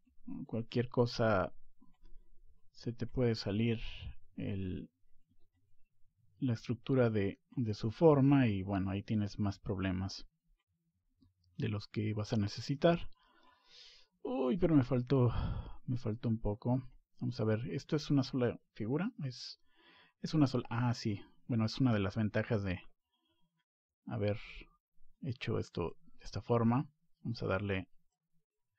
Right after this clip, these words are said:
em, eh, escalar. Vamos a darle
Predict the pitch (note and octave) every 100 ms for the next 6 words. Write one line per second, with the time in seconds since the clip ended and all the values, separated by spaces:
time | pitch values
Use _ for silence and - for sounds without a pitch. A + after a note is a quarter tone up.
0 | _ _ _ - G2+ F2+ F2+ F2+ F2 -
1 | - _ - _ _ _ _ - - -
2 | G#2 G2 F#2 - - G2 - G2 G2 G2
3 | G2 - - - G#2 - F#2+ G2 F#2